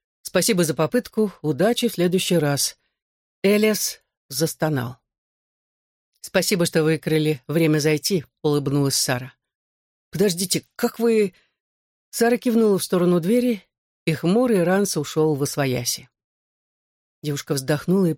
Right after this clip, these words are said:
протёрла глаза. Безнадёжно. Джулия не придёт.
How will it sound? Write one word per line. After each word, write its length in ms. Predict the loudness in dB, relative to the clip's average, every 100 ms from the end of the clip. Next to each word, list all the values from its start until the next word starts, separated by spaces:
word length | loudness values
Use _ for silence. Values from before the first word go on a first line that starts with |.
| _ -6
протёрла 500 | -4 -2 -2 0 -2
глаза. 420 | -2 -4 -4 -10 _ _ _ _ _ _ -6
Безнадёжно. 800 | -2 0 -2 -2 -6 -6 -14 _ _ _ _ _ -6
Джулия 340 | -4 -2 -2
не 120 | -4
придёт. 520 | -4 -6 -6 -12 _